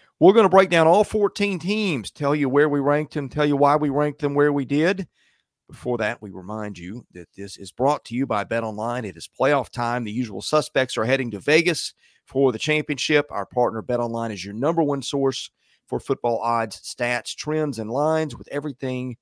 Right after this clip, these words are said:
from point spreads to hundreds of bets on everything from the coin toss to the color of Gatorade. BetOnline is the number one source for your championship wagering. Head to BetOnline today. Get in on the action.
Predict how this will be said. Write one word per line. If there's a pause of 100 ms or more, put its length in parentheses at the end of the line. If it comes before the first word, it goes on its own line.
(260)
from
point
spreads
to
hundreds
of
bets
on (140)
everything (340)
from
the
coin
toss
to
the
color
of
Gatorade. (320)
BetOnline
is
the
number
one
source
for
your
championship
wagering. (300)
Head
to
BetOnline
today.
Get
in
on
the
action.